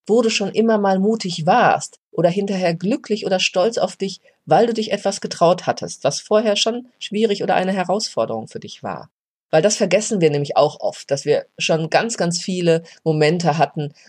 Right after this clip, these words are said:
wo wir irgendwo mutig waren und es hinterher halt gar nicht mehr wahrnehmen, weil es dann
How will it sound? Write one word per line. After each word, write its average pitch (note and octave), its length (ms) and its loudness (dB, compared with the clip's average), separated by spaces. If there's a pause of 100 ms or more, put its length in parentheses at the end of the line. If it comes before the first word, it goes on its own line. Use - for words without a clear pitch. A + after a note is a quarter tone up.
(120)
wo D3+ 100 -2
wir D3+ 140 0
irgendwo D#3 500 2
mutig C#3+ 460 -2
waren B2+ 440 0 (180)
und C3 320 -6
es - 160 -6
hinterher C#3 460 0
halt A2+ 180 0
gar A2 160 2
nicht B2 160 -8
mehr B2 300 0
wahrnehmen, A#2+ 760 0
weil G#2+ 100 2
es A#2+ 120 -6
dann A#2+ 280 -2